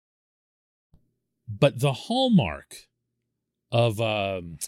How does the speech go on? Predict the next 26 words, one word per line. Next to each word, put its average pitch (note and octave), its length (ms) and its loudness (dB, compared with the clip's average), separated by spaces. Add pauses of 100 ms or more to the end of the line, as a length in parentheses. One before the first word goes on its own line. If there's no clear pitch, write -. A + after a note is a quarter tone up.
(120)
ooh, G#2 180 -4
what's G#2 200 -2
the F2+ 100 -4
adjective F#2 360 -4
I E2 60 -10
wanna E2 200 -12
use F2 200 -8
here? D2 140 -8
I F2 60 -2
was A2 100 0
about G2+ 200 -4
to - 60 -16
say - 180 -2
great E2 400 -2
goaltender. D#2+ 560 -12
I'm E2+ 80 -8
not F#2+ 200 -4
ready F#2+ 200 -2
to D2+ 60 -10
put - 220 -10
him F#2 140 -8
into E2 160 -10
any E2+ 240 -8
category D#2+ 520 -8
like D#2 220 -16
that. E2 240 -6